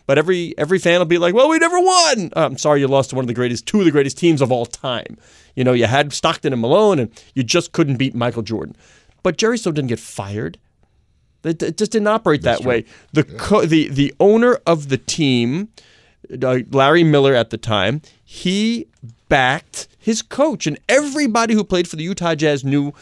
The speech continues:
Speaker 1: that the coach had the owner's support.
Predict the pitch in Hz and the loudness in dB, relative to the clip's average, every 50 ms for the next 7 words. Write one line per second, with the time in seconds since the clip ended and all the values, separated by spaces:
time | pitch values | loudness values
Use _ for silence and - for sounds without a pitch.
0 | - _ _ _ - 139 135 131 127 - - _ _ _ _ - 131 139 - - | -20 _ _ _ 0 2 2 4 2 0 -4 _ _ _ _ -2 0 0 0 -2
1 | _ - - - 240 247 220 - - - - _ _ _ _ _ _ _ - - | _ -6 0 2 2 2 0 -4 -10 -12 -12 _ _ _ _ _ _ _ -4 0
2 | 170 175 175 175 175 165 170 - - 123 120 127 131 - - - 156 165 175 170 | 2 4 4 4 2 0 -2 -6 -10 -6 -4 -4 -4 -2 0 2 4 4 4 4
3 | 165 165 160 156 - _ _ - - - 135 - - - 151 127 101 - - | 2 2 0 -2 -6 _ _ -10 -8 -8 -8 -8 -8 -4 -4 -2 -2 -4 -8